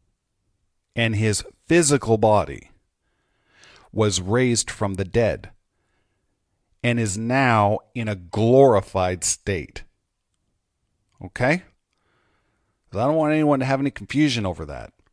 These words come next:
In those areas, that, that, those are, those are the non-negotiables, okay, of our faith. Virgin birth and a physical rev-, <laughs> a physical resurrection.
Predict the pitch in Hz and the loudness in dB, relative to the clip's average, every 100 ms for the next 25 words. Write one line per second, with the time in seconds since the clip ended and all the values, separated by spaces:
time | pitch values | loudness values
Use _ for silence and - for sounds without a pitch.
0 | _ _ _ _ _ _ _ _ _ _ | _ _ _ _ _ _ _ _ _ _
1 | _ _ _ _ - 104 117 139 143 143 | _ _ _ _ -14 -6 0 2 2 2
2 | 147 139 - _ _ _ _ _ _ _ | 0 -2 -10 _ _ _ _ _ _ _
3 | 110 117 113 120 - 131 151 131 107 127 | -2 -2 -2 -6 0 2 4 2 0 2
4 | 135 120 92 87 90 120 151 160 156 143 | 2 2 -2 -6 -4 0 0 -2 0 2
5 | 127 - 92 71 53 - - _ _ _ | 0 -2 -10 -12 -12 -14 -16 _ _ _
6 | - 90 - 104 120 - _ _ - 95 | -16 -14 -8 -6 -6 -10 _ _ -12 -6
7 | 92 87 - - - - _ _ _ _ | -6 -6 -8 -12 -14 -20 _ _ _ _
8 | _ _ _ _ _ _ _ _ _ _ | _ _ _ _ _ _ _ _ _ _
9 | _ _ _ 82 87 139 147 160 147 170 | _ _ _ -8 0 0 0 0 2 0
10 | 202 - _ _ _ _ - 82 - 139 | -4 -14 _ _ _ _ -16 -16 -2 2
11 | 147 147 147 139 139 135 - 139 113 - | 2 2 2 4 4 2 -2 -4 -4 0
12 | 131 139 135 156 131 139 131 127 117 101 | 2 2 2 2 4 4 4 2 2 -2
13 | - 71 | -8 -14